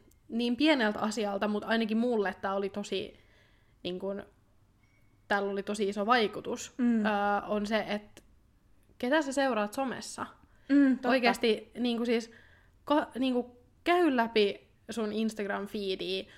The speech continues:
Speaker 1: kato, minkä näköisiä ihmisiä siellä on, minkä kokoisia ihmisiä siellä on.
Speaker 2: Mm.
Speaker 1: Tuleeko sul, n-, näetkö sä vaikka niinku jotain kuvia, mistä sul, mitkä niinku lisää sun kehoahdistusta
Speaker 2: Mm.
Speaker 1: ittees kohtaan? R-, lopeta niitten tilien seuraaminen,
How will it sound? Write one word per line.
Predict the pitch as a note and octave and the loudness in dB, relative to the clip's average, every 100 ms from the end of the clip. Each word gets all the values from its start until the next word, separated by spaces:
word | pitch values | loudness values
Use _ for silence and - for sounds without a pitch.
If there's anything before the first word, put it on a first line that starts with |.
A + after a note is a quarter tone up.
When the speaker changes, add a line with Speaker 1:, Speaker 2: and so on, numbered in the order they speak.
| - - | -20 -2
Speaker 1:
kato, | C#4+ D4 C#4+ - | 0 4 2 2
minkä | B3+ E4 F4+ C#4 | 2 4 4 2
näköisiä | B3 C4 A3 G#3 G3 G3 | 2 0 -4 -4 -4 -2
ihmisiä | G#3 G#3 G#3 G#3 | -2 -4 -6 -6
siellä | G#3 G3+ G3+ | -4 -2 -2
on, | G#3 | -2
minkä | A#3 C#4 C4+ | 0 0 -2
kokoisia | C4 B3 A#3+ G#3+ F#3+ F#3+ | -4 -4 -4 -2 -2 -2
ihmisiä | G3+ G#3 G3 G3 | -6 -6 -4 -4
siellä | G3+ G3 | -4 -2
on. | G3+ G#3 | -2 -2
Speaker 2:
Mm. | A#3+ | 4
Speaker 1:
Tuleeko | B3+ C#4+ A#3+ | 6 8 6
sul, | C4+ A3+ A3 - - - | 4 0 -2 -16 -14 -6
n-, | A#3+ - | -4 -2
näetkö | B3 D4 D4 | 2 2 2
sä | A#3+ | 0
vaikka | G#3+ G#3+ | 0 -2
niinku | G3+ G3+ G3+ G3+ G3 - - | -4 -2 -2 -2 -6 -12 -6
jotain | G#3+ A3 A3 G#3+ | 0 2 2 0
kuvia, | A3 G#3 F#3+ | -2 -2 -2
mistä | F#3+ G3+ | -2 -4
sul, | G#3+ G#3 | -4 -2
mitkä | G#3+ G#3+ G#3+ | -2 -4 -2
niinku | G#3 G#3 A3 | -2 0 -2
lisää | B3+ C4 F#3 | -2 -2 -2
sun | G#3 F#3+ | -4 -6
kehoahdistusta | G3 G3 G3 G#3 - A3 E3+ - G3 - G#3 G#3+ - | -6 -4 -4 -4 -6 -8 -8 -10 -14 -8 -8 -6 0
Speaker 2:
Mm. | C4+ | 4
Speaker 1:
ittees | C4 B3 A#3+ | 6 6 2
kohtaan? | - - - G#3+ A3 - - - A3 | -6 -8 -4 -2 -2 -10 -20 -16 -6
R-, | B3 G#3 A#3+ | -4 -2 0
lopeta | C#4 E4 D#4+ | 2 2 2
niitten | C4 C4+ B3+ | 0 -2 -4
tilien | B3 A#3 B3 | -2 -2 2
seuraaminen, | D4 A#3 F3+ G3 G3+ | 2 2 0 -2 -2